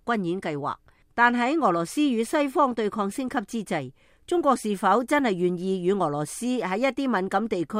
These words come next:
舉行更多嘅聯合軍事行動，引人關注。立陶宛總統最近呼籲大幅增加國防開支。立陶宛政府剛剛批准咗七千名外國軍人入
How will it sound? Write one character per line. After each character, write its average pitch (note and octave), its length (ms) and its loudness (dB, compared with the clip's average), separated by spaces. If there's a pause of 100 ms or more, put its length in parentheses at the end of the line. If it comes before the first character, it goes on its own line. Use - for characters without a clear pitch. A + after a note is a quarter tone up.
(120)
舉 C4+ 200 2
行 F3+ 180 -4
更 A3+ 220 0
多 C#4 180 2
嘅 G#3 120 0
聯 D3+ 240 -2
合 G3+ 160 -2
軍 B3 240 0
事 E3 320 -4
行 C#3 240 -8
動， D3+ 300 -6
引 E3 200 -4
人 C#3+ 180 -6
關 F3 240 -2
注。 D3+ 160 -10
立 C3+ 140 -10 (640)
陶 F3 120 2
宛 G3+ 220 2
總 A#3 200 0
統 A#3 280 0
最 A3+ 160 2
近 F#3 180 0
呼 C4+ 200 -4
籲 F3+ 280 0
大 F3 220 2
幅 B3+ 160 -4
增 B3 240 -2
加 A#3 220 4
國 F#3+ 180 -2
防 C3+ 220 -8
開 D#3+ 160 -4
支。 D#3 180 -8 (600)
立 G#3 180 -2
陶 F#3 80 0
宛 F#3+ 240 0
政 G#3+ 180 0
府 G3+ 280 0
剛 C4 200 0
剛 B3+ 220 0
批 B3+ 220 0
准 F#3+ 200 -2
咗 E3+ 300 -2
七 D4+ 160 -4
千 D4 180 -4
名 D#3 300 -4
外 F3+ 180 -2
國 G3+ 240 -4
軍 A#3+ 240 -2
人 C#3 240 -6
入 D#3+ 160 -4